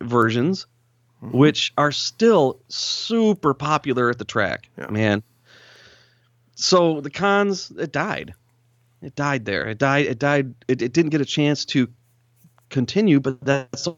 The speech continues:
Speaker 1: also a pro because that brought the force, you know.
Speaker 2: Hmm.
Speaker 1: Um, you know, after a seven-year hiatus.
Speaker 2: <laughs>
Speaker 1: So,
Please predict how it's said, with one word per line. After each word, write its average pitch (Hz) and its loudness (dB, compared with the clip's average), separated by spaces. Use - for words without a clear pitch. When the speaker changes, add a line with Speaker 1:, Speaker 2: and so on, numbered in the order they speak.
Speaker 1:
also 131 -2
a - -16
pro 175 2
because 110 -4
that 67 -4
brought 95 -8
the - -2
force, - -10
you 92 -8
know. 73 -8
Speaker 2:
Hmm. - -10
Speaker 1:
Um, 92 -4
you 120 2
know, 95 2
after 95 2
a - 2
seven-year 101 0
hiatus. 95 -2
Speaker 2:
<laughs> 294 -8
Speaker 1:
So, 214 4